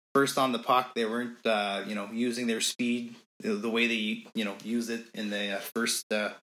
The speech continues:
few games of the season. They really, I think, just, uh, it was just a bad game overall for them, I think. So, yeah, there was no, uh,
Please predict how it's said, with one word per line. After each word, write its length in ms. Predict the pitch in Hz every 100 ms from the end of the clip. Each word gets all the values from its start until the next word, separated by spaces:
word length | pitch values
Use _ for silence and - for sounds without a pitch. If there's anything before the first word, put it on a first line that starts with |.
| _
few 80 | 120
games 300 | 117 120 117
of 80 | 113
the 80 | 107
season. 340 | 156 156 175
They 80 | 143
really, 400 | 135 147 143 143 - - _ _ 120
I 80 |
think, 260 | 117 135 113
just, 340 | 123 - -
uh, 500 | 113 110 104 104 101 - _ -
it 60 | 117
was 100 | 123
just 140 | 147
a 40 |
bad 240 | 165 147 123
game 160 | 139
overall 320 | 131 110 113 131
for 160 | 139
them, 160 | 120 113
I 80 | 101
think. 240 | 113 104
So, 240 | - 110
yeah, 200 | 107 117
there 80 | 120
was 260 | 113 110 110
no, 400 | 127 135 135 131
uh, 180 | 123